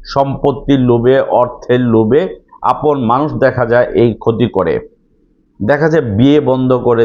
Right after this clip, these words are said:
দেয়, সংসারের অভাব অনটন লাগিয়ে রেখে সংসারের মানুষ যেন কোনোভাবেই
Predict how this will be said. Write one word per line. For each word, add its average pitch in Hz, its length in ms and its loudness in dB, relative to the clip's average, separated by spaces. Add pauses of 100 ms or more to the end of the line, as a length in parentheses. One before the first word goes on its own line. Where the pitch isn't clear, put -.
দেয়, 117 220 4 (320)
সংসারের 120 500 -2 (120)
অভাব 117 180 0 (120)
অনটন 113 300 -2 (100)
লাগিয়ে 104 380 2
রেখে 117 260 0 (460)
সংসারের 120 440 -2 (100)
মানুষ 117 180 -2 (100)
যেন 120 120 0 (160)
কোনোভাবেই 131 460 0